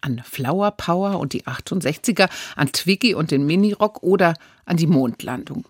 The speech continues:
Auf jeden Fall war dies eine sehr bewegte Zeit, geprägt von gesellschaftlichen und politischen Umbrüchen.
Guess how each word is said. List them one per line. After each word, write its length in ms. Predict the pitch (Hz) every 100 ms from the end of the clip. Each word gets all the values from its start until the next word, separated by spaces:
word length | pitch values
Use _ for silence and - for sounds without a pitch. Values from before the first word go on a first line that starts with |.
| _
Auf 160 | 170 214
jeden 180 | 180
Fall 220 | 160 190 165
war 100 | 143
dies 300 | 165 202 -
eine 280 | 165 143 -
sehr 300 | - 156 175
bewegte 460 | 226 170 156 - -
Zeit, 360 | - 156 190
geprägt 580 | - 156 - 147 180 -
von 200 | - 170
gesellschaftlichen 840 | 143 - 135 135 165 - 151 -
und 240 | - 147 -
politischen 600 | 147 131 - 143 - 160
Umbrüchen. 540 | 120 - 156 - 175